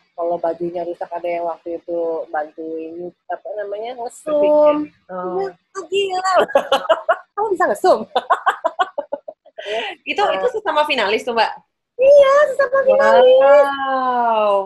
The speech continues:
Speaker 1: Ada yang
Speaker 2: Dijahitin
Speaker 1: sakit
Speaker 2: gitu,
Speaker 1: perut.
Speaker 2: hebat, hebat, hebat. Mbak Dian
Speaker 1: Tahu deh
Speaker 2: zaman
Speaker 1: kalau,
Speaker 2: dulu
Speaker 1: oh,
Speaker 2: itu
Speaker 1: kenapa?
Speaker 2: jiwa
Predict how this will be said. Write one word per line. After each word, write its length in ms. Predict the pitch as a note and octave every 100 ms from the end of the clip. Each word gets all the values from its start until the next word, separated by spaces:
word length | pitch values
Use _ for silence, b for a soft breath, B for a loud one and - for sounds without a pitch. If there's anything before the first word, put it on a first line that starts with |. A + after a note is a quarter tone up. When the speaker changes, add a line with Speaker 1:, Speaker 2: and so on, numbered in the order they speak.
| G3 _
Speaker 1:
Ada 140 | _ A#3+
yang 160 | B3 A#3+
Speaker 2:
Dijahitin 600 | A#3 B3 D4 D4+ D#4+ D#4+
Speaker 1:
sakit 80 | D4+
Speaker 2:
gitu, 160 | B4+
Speaker 1:
perut. 160 | C5 -
Speaker 2:
hebat, 360 | C4+ C#4 F#4+ -
hebat, 240 | F#3 F3+
hebat. 220 | F#3 E3+ F3
Mbak 180 | G#3+ G3+
Dian 100 | G#3 G3
Speaker 1:
Tahu 80 |
deh 80 | G3
Speaker 2:
zaman 180 | G3 G3
Speaker 1:
kalau, 120 | F3+
Speaker 2:
dulu 180 | G3+ A#3
Speaker 1:
oh, 100 | G#3+
Speaker 2:
itu 240 | - - D#4+
Speaker 1:
kenapa? 160 | C4+ F#3+
Speaker 2:
jiwa 360 | G#3 G3+ F#3+